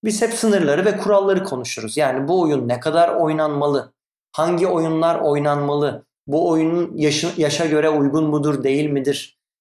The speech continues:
İşte, e, neyi ne kadar oynasın, e, genelde kurallar ve sınırlarla alakalı bir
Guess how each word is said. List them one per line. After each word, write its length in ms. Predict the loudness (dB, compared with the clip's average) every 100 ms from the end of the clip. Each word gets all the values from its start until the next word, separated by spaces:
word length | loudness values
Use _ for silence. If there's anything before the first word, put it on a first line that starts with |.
| _
İşte, 240 | -12 -2 0
e, 460 | 0 -2 -2 0
neyi 240 | 0 0 0
ne 100 | 0
kadar 260 | 2 2
oynasın, 640 | 2 0 -2 -4 -4 -6 -10 _ _ _
e, 200 | -6 -6
genelde 420 | -2 0 2 0
kurallar 500 | -2 2 2 4 2
ve 80 | 2
sınırlarla 600 | -2 -2 0 2 2 2
alakalı 520 | 2 0 -2 -2 -2
bir 300 | 0 -2 -6